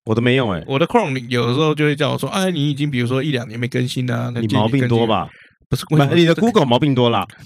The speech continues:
Speaker 2: <laughs> 干我，干我毛病多什么事？对，他就会说，“哦，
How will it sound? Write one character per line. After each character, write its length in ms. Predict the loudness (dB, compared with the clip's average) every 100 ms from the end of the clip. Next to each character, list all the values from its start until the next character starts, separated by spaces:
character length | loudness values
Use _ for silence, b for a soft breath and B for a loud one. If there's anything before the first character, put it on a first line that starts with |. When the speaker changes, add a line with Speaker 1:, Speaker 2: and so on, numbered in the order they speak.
| -12 -6
Speaker 2:
<laughs> 420 | -2 -2 0 0
干 160 | 2 2
我， 220 | 2 -2
干 180 | 0 0
我 60 | 2
毛 160 | 0
病 120 | 0 0
多 160 | 0
什 80 | -2
么 80 | -6
事？ 200 | -8 -6
对， 180 | -6 -8 B
他 80 | 0
就 80 | 2
会 80 | 0
说 140 | 0
，“哦， 180 | 0